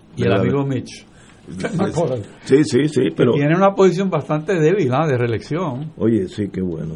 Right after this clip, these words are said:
Speaker 2: hay esperanza, hay esperanza. Pero <laughs> lo que sí estamos claros,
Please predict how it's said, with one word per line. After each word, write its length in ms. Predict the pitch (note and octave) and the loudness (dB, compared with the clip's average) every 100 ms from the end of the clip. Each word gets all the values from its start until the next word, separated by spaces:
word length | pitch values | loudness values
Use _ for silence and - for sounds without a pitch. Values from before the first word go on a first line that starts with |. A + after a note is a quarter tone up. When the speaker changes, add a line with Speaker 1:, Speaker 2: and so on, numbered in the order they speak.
| D#2+ | -8
Speaker 2:
hay 100 | E2 | -2
esperanza, 520 | G#2 G#2 G2+ F#2+ E2+ F2+ | -2 0 -2 -2 -4 -6
hay 120 | G#2 | -4
esperanza. 500 | G2+ - F2+ D#2 - F#2 - - G#3+ - | -6 -6 -6 -8 -12 -14 -18 -18 -16 0
Pero 240 | A2+ A#2 A#2+ - - - G2+ | 4 4 2 -4 -20 -6 -6
<laughs> 520 | - G2+ F#2+ - - | -4 -4 -4 -8 -4
lo 140 | A#2 B2+ | 0 2
que 140 | A2 | 2
sí 120 | G2 | 0
estamos 360 | D3 C3 A#2+ - | 0 0 0 -2
claros, 400 | - A2+ E2+ E2 | -2 -2 -2 -6